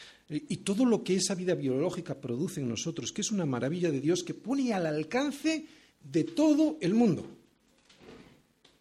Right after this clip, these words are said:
Esto lo pone Dios al alcance de todo el mundo para que todo el mundo la disfrute. Sin embargo, no todos quieren reconocer a Dios como el autor de esas maravillas.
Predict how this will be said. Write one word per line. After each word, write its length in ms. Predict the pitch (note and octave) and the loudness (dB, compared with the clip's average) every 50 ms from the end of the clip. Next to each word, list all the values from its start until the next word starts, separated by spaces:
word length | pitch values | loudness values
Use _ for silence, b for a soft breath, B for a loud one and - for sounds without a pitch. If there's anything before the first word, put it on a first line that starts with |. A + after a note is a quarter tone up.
| _ _ _ _ _ _ | _ _ _ _ _ _
Esto 220 | - A3+ F#3+ - D4+ | -6 -6 0 2 4
lo 140 | C4+ A#3+ - | 4 4 4
pone 180 | B3 A#3+ A#3 | 4 4 4
Dios 240 | F#3 G#3 G#3+ G3+ - | 4 4 2 4 4
al 80 | G3 F3 | 2 2
alcance 320 | E3 - G3 F3 - F#3 | 2 0 -2 -2 -2 -2
de 60 | E3 | -4
todo 160 | - - F#3 | -2 0 2
el 60 | F#3 F3+ | 2 2
mundo 200 | F#3 G3 G3+ G3 | 2 2 2 2
para 160 | F#3 E3 C#3+ | 0 0 -2
que 80 | - | -4
todo 160 | D#3 - A#3+ B3 | -2 -2 0 2
el 60 | G#3+ | 2
mundo 200 | D#3+ C#3+ B2+ A2 | 2 2 2 2
la 140 | G#2 G2 G2 | 0 -2 -4
disfrute. 380 | G2 - - - A#2+ - F#3+ | -6 -8 -10 -10 -10 -6 -2
Sin 160 | - C#4 C#4+ | 4 6 8
embargo, 400 | D#4 D4 C#4 C#4 A3 G3 A#3 A3+ B B B B B B B B B | 10 10 10 10 10 8 6 6 B B B B B B B B B
no 320 | F3+ F#3 A#3+ D4 E4+ E4+ | 4 6 8 8 8 6
todos 380 | - - E4 D4 D#4 C4+ - - | 4 2 4 4 4 2 2 2
quieren 320 | - C4+ C4 C4+ C4 A3 | 2 2 4 6 4 4
reconocer 480 | - F3+ F3+ F3+ E3+ E3 E3+ - A3+ A3+ | 4 2 2 2 2 2 2 2 2 2
a 80 | A3 | 4
Dios 320 | G#3 G#3+ G#3+ A3 A3+ A3+ - | 4 4 4 4 4 4 2
como 240 | - G#3+ F3 D#3 C#3 | 0 2 4 4 6
el 80 | B2+ | 6
autor 600 | B2+ B2+ C3 C3 - A#3 G3+ D3 C3 B2 - - | 6 4 4 4 6 8 8 8 6 4 0 -2
de 100 | B2 A#2+ | -2 -2
esas 240 | A#2+ - - - - | -2 -2 -4 -6 -10
maravillas. 600 | A2 A2 A#2+ C3 G3 F#3+ C3 A2 G2+ - - - | -10 -10 -8 -6 -6 -6 -6 -6 -8 -10 -12 -14